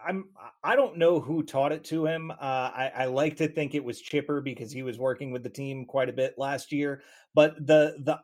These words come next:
eye that, that Riley has been able to develop at the plate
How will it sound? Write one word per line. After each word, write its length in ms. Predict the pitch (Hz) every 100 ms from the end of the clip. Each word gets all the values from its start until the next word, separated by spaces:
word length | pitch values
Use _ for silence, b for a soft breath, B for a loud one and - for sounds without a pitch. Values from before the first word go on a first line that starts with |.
| -
eye 480 | 135 202 214 185 139
that, 240 | 131 123 123 _ _ _ -
that 340 | 139 131 127 _ _ _
Riley 420 | 147 160 185 175
has 140 | 143 120
been 140 | 135
able 240 | 139 139 139
to 120 | 135
develop 500 | 117 117 135 127 127
at 120 | 107
the 60 | -
plate 460 | - 131 123 113